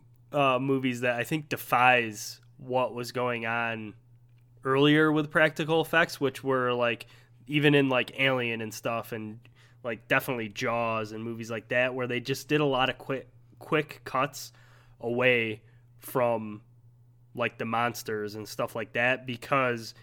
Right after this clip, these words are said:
you can tell that they're so fake. Where this movie kind of focuses right on it because they knew that they had the practical effects just down perfect. They knew that you, they could focus on these creatures because they're just so, even if, you know,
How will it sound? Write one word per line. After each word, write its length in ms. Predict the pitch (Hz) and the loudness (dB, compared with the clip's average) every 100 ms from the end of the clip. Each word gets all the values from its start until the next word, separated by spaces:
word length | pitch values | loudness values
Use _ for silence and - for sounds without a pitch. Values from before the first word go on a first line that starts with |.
| - | -12
you 120 | 131 | -8
can 180 | 120 123 | -6 -6
tell 220 | 120 123 | 0 0
that 160 | 113 107 | 0 -4
they're 120 | 110 | -10
so 200 | - 113 | -8 -10
fake. 500 | - - 123 104 - - - - | -8 -4 -4 -4 -12 -20 -20 -6
Where 140 | 127 | 2
this 200 | 143 196 | 4 4
movie 300 | 185 165 147 | 6 6 6
kind 220 | 139 143 | 6 4
of 60 | 131 | 4
focuses 640 | - 151 - - - 120 | 0 2 2 -2 -4 -6
right 220 | 123 131 127 | 0 4 8
on 240 | 143 175 | 8 8
it 160 | 123 107 | 4 -2
because 260 | 131 139 | 0 2
they 120 | 131 | 4
knew 460 | 135 147 156 139 127 | 4 4 6 4 0
that 140 | 123 | -4
they 140 | 123 120 | -2 -2
had 140 | 127 | -2
the 60 | 117 | -4
practical 500 | 135 131 - 127 123 | 0 0 0 -4 -4
effects 360 | 107 135 - - | -2 -2 -4 -8
just 260 | 107 - | -14 -8
down 280 | 120 117 107 | -6 -4 -8
perfect. 600 | - 123 104 95 - - _ - - - - | -10 -10 -10 -16 -20 -20 _ -20 -20 -16 -2
They 140 | 131 | 0
knew 360 | 135 143 143 135 | 2 4 6 4
that 220 | 120 117 | 0 -6
you, 200 | 135 135 131 | -4 -4 0
they 160 | 131 | 0
could 300 | 127 127 117 - - - | 0 -2 -4 -18 -20 -14
focus 500 | - 151 147 139 - | 4 6 8 6 6
on 200 | 127 127 | 4 2
these 180 | 123 | -4
creatures 560 | - 143 147 160 170 160 | -2 2 2 4 4 4
because 360 | 147 139 135 123 | 0 2 0 0
they're 100 | 127 | 0
just 300 | 135 - - | 0 0 2
so, 420 | 151 139 135 127 - - - | 6 6 4 0 -8 -20 -2
even 240 | 165 180 | 4 6
if, 160 | 180 180 - - | 6 4 -12 -10
you 100 | |
know, 120 | 160 | -8